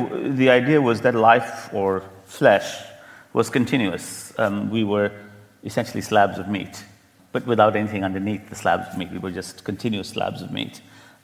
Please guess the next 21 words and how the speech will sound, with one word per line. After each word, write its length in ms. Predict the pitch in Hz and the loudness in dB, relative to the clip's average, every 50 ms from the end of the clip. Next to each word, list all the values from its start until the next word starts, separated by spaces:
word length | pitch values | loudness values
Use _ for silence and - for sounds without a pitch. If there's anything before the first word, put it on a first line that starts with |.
| _ - | _ 2
uh, 380 | 113 107 101 98 101 98 95 92 | 4 4 4 4 2 0 -2 -2
thinking 440 | - 135 127 110 - 95 95 - - | 0 0 0 0 -2 -6 -8 -10 -8
slabs 340 | - - - - - - | -4 -2 -2 -2 -2 -4
of 120 | - - - | -8 -10 -10
meat, 220 | - - - - - | -10 -12 -14 -12 -14
but 120 | - - - - | -14 -14 -14 -8
slabs 260 | - - - - - | -6 -6 -4 -4 -6
of 100 | - - - | -8 -10 -10
meat 160 | - - - | -10 -8 -8
nevertheless. 540 | - 53 - - 57 - - - - - - - _ _ _ _ - | -8 -8 -8 -8 -8 -8 -8 -10 -14 -18 -20 -20 _ _ _ _ 2
And, 540 | 131 127 123 123 123 123 120 113 107 120 - - - - - - | 4 6 6 6 4 4 2 0 -2 -4 -8 -10 -14 -20 -4 2
um, 520 | - 131 120 117 117 117 117 117 117 117 123 143 | 4 6 8 8 8 8 6 4 2 -2 0 0
it 100 | 131 135 | 0 4
wasn't 460 | 147 143 156 160 143 143 135 127 - - | 6 6 6 8 6 4 2 2 0 -2
until 680 | 117 113 107 - - 98 95 95 98 104 107 110 - - - - - | -4 -4 -4 -2 0 0 2 2 2 2 0 -2 -2 -8 -12 -12 -2
Robert 320 | 104 107 104 98 104 98 | 2 2 2 2 0 -4
Hooke 380 | 98 117 107 101 - - - - - - - _ _ - - - _ _ _ _ - | -4 -4 -4 -4 -4 -10 -16 -18 -18 -20 -20 _ _ -20 -20 -20 _ _ _ _ -6
looked 420 | 123 107 113 113 110 - - - | -2 0 2 0 0 -2 -8 -4
down 440 | 110 110 101 95 95 95 95 101 107 | 0 2 2 2 2 2 0 -4 -6
through 240 | 107 - 104 98 92 | -8 -8 -6 -6 -4
his 500 | 95 95 95 95 92 90 85 - - | -4 -4 -4 -4 -6 -6 -10 -12 -16